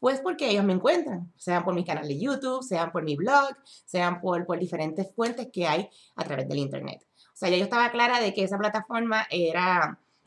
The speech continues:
era buena, era una buena vía para yo mercadearme. Cuando aparece WhatsApp en mi vida, fue una bendición. Eh, no lo pensé dos veces, o sea, a mí no me tuvieron que convencer, yo rápidamente tomé la decisión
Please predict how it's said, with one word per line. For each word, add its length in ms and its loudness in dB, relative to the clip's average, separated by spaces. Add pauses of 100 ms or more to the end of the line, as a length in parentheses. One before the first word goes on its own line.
era 180 2
buena, 520 4 (140)
era 140 -2
una 120 2
buena 280 2
vía 420 0
para 160 2
yo 200 2 (140)
mercadearme. 800 -2 (760)
Cuando 220 2
aparece 320 2
WhatsApp 320 2
en 100 -2
mi 120 -2
vida, 480 0 (420)
fue 140 2
una 200 2
bendición. 760 -2 (320)
Eh, 400 4
no 80 4
lo 80 4
pensé 180 4
dos 160 6
veces, 420 2 (120)
o 40 -8
sea, 280 2 (120)
a 160 0
mí 120 0
no 80 2
me 80 2
tuvieron 220 -2
que 100 -4
convencer, 580 -2
yo 220 0
rápidamente 720 0
tomé 180 -2
la 100 -4
decisión 520 -2